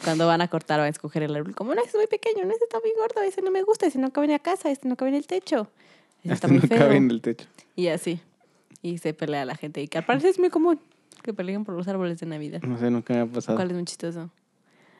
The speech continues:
Speaker 1: A mí tampoco. La única vez que fue a cortar un árbol de Navidad fue una experiencia muy bonita.
Speaker 2: Le dice, "Ya". ¿Se cortó?
Speaker 1: No, yo no lo corté, lo cortó Jeff. Yo nada más lo escogí.
Speaker 2: <laughs>
Speaker 1: Yo iba caminando con Addison así, "Mm,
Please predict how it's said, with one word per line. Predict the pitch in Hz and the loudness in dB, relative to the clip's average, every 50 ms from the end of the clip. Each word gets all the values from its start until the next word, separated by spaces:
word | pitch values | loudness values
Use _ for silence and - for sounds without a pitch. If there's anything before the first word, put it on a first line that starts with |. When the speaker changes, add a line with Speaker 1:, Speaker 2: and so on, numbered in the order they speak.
| _ - | _ -6
Speaker 1:
A | 190 | -2
mí | 214 247 | 0 0
tampoco. | 285 466 466 415 403 - 294 220 | 2 2 2 2 4 6 6 6
La | 220 | 6
única | 254 311 359 - 226 | 6 4 4 4 4
vez | 214 233 | 4 4
que | - - | 2 0
fue | 233 247 | -2 -2
a | 240 | 0
cortar | - 220 208 220 208 214 | 0 -2 0 2 2 2
un | 208 208 | 4 2
árbol | 196 196 202 196 | 2 2 0 0
de | 190 180 | 0 0
Navidad | 170 156 156 156 160 160 165 - | 2 2 2 2 2 0 0 0
fue | - 180 175 | 0 0 2
una | 175 170 170 170 | 2 2 0 -2
experiencia | 170 - - 160 156 160 160 - 160 | -2 -4 -4 -4 -4 -4 -4 -4 -4
muy | 156 156 151 | -2 -2 -4
bonita. | 147 143 127 131 123 - - - 151 - _ _ _ _ _ _ _ _ _ _ _ _ _ _ _ _ | -4 -6 -6 -8 -8 -10 -10 -12 -12 -14 _ _ _ _ _ _ _ _ _ _ _ _ _ _ _ _
Speaker 2:
Le | - 127 123 | -2 0 2
dice, | 120 123 127 135 151 160 160 151 151 151 151 143 143 143 143 143 143 143 139 139 135 135 139 135 135 135 135 135 131 131 131 131 131 131 131 131 131 127 123 123 127 123 | 2 2 2 2 4 4 6 6 6 6 6 6 6 6 6 6 4 4 4 2 2 2 2 2 2 2 0 0 0 0 0 0 -2 -2 -2 -4 -2 -2 -2 -2 -2 -4
"Ya". | 113 131 - _ _ _ _ _ _ _ _ _ _ | -4 -6 -8 _ _ _ _ _ _ _ _ _ _
¿Se | - - - | -6 -4 -2
cortó? | - 113 107 113 147 - | 0 0 2 0 0 -2
Speaker 1:
No, | - 233 247 240 | 0 2 6 8
yo | 330 359 320 | 10 10 10
no | 320 302 | 10 10
lo | 311 269 | 10 10
corté, | 240 226 202 - 220 214 | 8 8 6 6 6 6
lo | 233 208 202 | 6 6 6
cortó | 202 196 185 - 190 | 4 4 2 2 4
Jeff. | 185 185 180 175 - - - - - | 4 4 4 4 0 -10 -20 -6 0
Yo | - 226 | 2 4
nada | 262 262 269 277 | 6 6 6 4
más | 269 262 254 | 4 4 2
lo | 254 | 2
escogí. | 233 202 196 196 196 - 214 226 208 185 | 2 2 2 2 4 4 4 4 4 2
Speaker 2:
<laughs> | 202 - - 294 254 320 131 131 127 156 147 - 156 147 165 | 0 2 2 4 4 4 4 6 6 6 8 6 6 4 4
Speaker 1:
Yo | 214 240 | 4 4
iba | 240 254 254 | 6 6 6
caminando | 247 214 202 196 196 208 214 | 6 6 6 6 4 4 4
con | - 196 180 175 | 4 4 4 4
Addison | 175 175 180 208 202 196 180 | 6 6 4 4 2 2 0
así, | 160 175 180 196 - - - | 0 0 0 -2 -2 -2 -4
"Mm, | 220 233 240 240 247 247 247 247 247 247 247 - 254 247 247 247 247 247 247 247 | -4 -2 0 0 0 0 2 2 2 2 2 2 2 2 0 -2 0 0 0 0